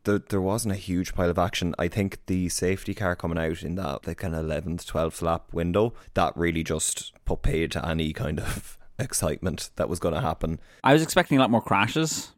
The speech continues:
Speaker 1: Yeah,
Speaker 2: I know,
Speaker 1: um,
Speaker 2: like, 'cause Baku, especially, there's, like, the two corners that are just, well, there was one corner people run wide in the first corner,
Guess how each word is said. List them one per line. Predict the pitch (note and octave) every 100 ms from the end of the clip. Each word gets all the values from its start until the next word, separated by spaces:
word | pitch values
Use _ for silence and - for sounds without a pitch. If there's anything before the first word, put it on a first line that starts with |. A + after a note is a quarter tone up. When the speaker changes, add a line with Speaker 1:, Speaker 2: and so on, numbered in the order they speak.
| -
Speaker 1:
Yeah, | G#2+ G#2+ B2 C#3+ C#3+ G#2
Speaker 2:
I | C#3
know, | D3+ F2+ F2 F2+
Speaker 1:
um, | F2+
Speaker 2:
like, | A#2
'cause | F#2 A2+
Baku, | A#2+ A#2 C#3+ C3 B2
especially, | A2 C3+ C#3 B2+
there's, | G#2+ G#2
like, | G2 F#2 -
the |
two | - - G#2+
corners | - G2 F#2 G2+ -
that | - F2+
are | F2+
just, | F#2+ - - - -
well, | - A#2 -
there | A2+
was | G#2
one | C3+
corner | B2+ A#2+
people | A2 A2
run | G#2 G2+
wide | G2 G2 A#2+
in | A2+
the |
first | - G2+
corner, | - G2+ A#2